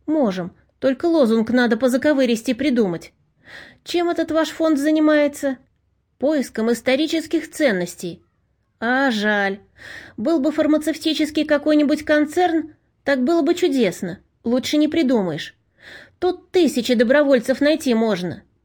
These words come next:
Увидев вопрос на лицах своих собеседников, пояснил. «Опыты на животных. В интернете даже целое объединение защитников животных имеются, и движение на запрет опытов на всех этих крысах,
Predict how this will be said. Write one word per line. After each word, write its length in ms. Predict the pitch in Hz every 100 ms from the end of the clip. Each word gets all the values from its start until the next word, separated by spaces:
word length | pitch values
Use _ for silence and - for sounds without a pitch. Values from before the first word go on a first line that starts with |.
| _ _ _ _ _
Увидев 420 | 196 214 262 269 226
вопрос 440 | 240 240 339 339
на 120 | 226
лицах 300 | 226 226 220
своих 280 | - 233 220
собеседников, 800 | - 233 277 226 180 175 185 -
пояснил. 640 | 311 330 - 233 165 - _ _ _ _ _ _ _
«Опыты 380 | 233 262 269 277
на 120 | 277
животных. 680 | 269 294 285 214 175 147 - _ _ _ - -
В 120 | 208 220
интернете 560 | 226 247 277 330 320
даже 260 | 214 240 262
целое 400 | 262 320 320 311
объединение 680 | 262 277 269 294 330 320
защитников 640 | 285 294 330 330 320 320 302
животных 520 | 330 311 214 214 214
имеются, 640 | 262 240 190 170 - 170 _ _ _ -
и 120 | 214
движение 560 | 196 226 214 311 311 240
на 100 | 233
запрет 460 | 233 226 311 330
опытов 380 | 311 302 302 269
на 140 | 262 254
всех 280 | 320 320
этих 300 | 262 247 220
крысах, 560 | - 240 330 - 311